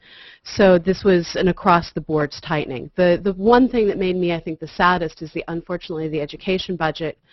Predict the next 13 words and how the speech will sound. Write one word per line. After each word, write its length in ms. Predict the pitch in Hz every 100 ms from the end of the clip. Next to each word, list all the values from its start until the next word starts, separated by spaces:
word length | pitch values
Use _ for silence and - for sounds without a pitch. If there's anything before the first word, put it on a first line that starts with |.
| - - - -
dropped 340 | 190 202 -
from 120 | 180
a 60 | 165
hundred 200 | 175 165
and 100 | 160
thirty-six 640 | 165 147 147 - - - -
million 640 | 165 160 151 151 143 143 -
down 280 | 156 151 151
to 100 | 156
just 240 | 151 -
a 100 | 156 -
flat 300 | 165 156 -
hundred 400 | - 180 160